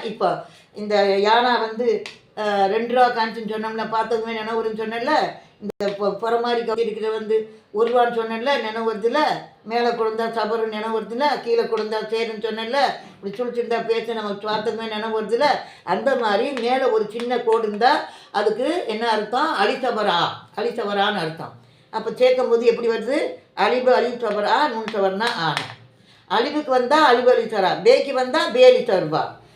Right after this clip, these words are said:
தேக்கு வந்தா தே அழித்தருத்தா, ஜீமுக்கு வந்தா ஜீம அழித்தருத்தா. வேற ஒண்ணுமே இல்ல, ஒண்ணுமே இல்ல. மறுபடியும் மறுபடியும் புரிஞ்சுங்க. அழிவுக்கு வந்தா அழித்தவரா, தேக்கு வந்தா தே அழித்தருத்தா,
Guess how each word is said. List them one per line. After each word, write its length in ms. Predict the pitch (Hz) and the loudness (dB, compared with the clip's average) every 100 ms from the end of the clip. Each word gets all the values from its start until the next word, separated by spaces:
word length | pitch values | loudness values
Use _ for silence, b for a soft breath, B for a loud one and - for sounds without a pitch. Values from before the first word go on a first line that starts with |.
| b - | b 4
தேக்கு 320 | 262 294 269 | 6 6 2
வந்தா 300 | 254 254 330 | -2 0 0
தே 200 | 320 277 | 4 8
அழித்தருத்தா, 580 | 285 247 233 180 - 156 - - B 190 | 8 6 0 -2 0 -2 -2 -12 B -8
ஜீமுக்கு 280 | 240 302 294 | -4 -4 -2
வந்தா 340 | 254 240 302 | -2 0 0
ஜீம 360 | 320 220 294 269 | 0 0 0 2
அழித்தருத்தா. 460 | 233 233 175 160 165 | 2 0 0 0 2
வேற 180 | 233 | 2
ஒண்ணுமே 400 | 208 220 262 277 | 2 0 0 2
இல்ல, 260 | 214 156 - - b b b | 2 0 -6 -18 b b b
ஒண்ணுமே 380 | 226 262 277 | -2 -2 2
இல்ல. 180 | 262 285 | 4 4
மறுபடியும் 280 | 285 240 247 | 2 2 2
மறுபடியும் 280 | 240 240 208 | 2 0 -2
புரிஞ்சுங்க. 320 | 226 226 220 | -4 -4 0
அழிவுக்கு 640 | 262 320 202 220 233 240 226 | 2 2 0 -2 -4 -4 -4
வந்தா 340 | 220 294 262 | 0 0 2
அழித்தவரா, 480 | 233 233 202 202 208 285 - B B B B - _ | 2 0 2 2 2 0 -2 B B B B -20 _
தேக்கு 300 | 262 269 262 | 4 4 4
வந்தா 300 | 247 233 285 | 2 2 2
தே 220 | 302 269 262 | 2 6 8
அழித்தருத்தா, 580 | 247 208 214 - 190 | 8 6 0 0 2